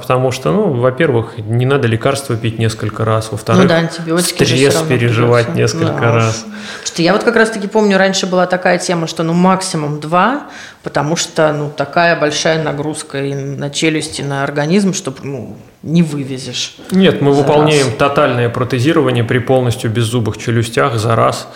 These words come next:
Speaker 1: Обе челюсти полностью ставим имплантаты.
Speaker 2: Мгм.
Speaker 1: И, эм, это абсолютно несложная манипуляция.
Speaker 2: А что касается срока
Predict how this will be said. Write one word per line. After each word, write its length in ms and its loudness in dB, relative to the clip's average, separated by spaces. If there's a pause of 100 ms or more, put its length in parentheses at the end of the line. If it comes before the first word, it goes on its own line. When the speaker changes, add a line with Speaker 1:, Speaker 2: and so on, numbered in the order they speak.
(500)
Speaker 1:
Обе 280 0
челюсти 480 0
полностью 580 -2
ставим 420 -4
имплантаты. 600 -6 (340)
Speaker 2:
Мгм. 480 -2
Speaker 1:
И, 520 -2
эм, 1000 -6
это 500 -4
абсолютно 920 -2
несложная 840 -2
манипуляция. 760 -8 (160)
Speaker 2:
А 60 -4
что 160 -4
касается 440 0
срока 580 -4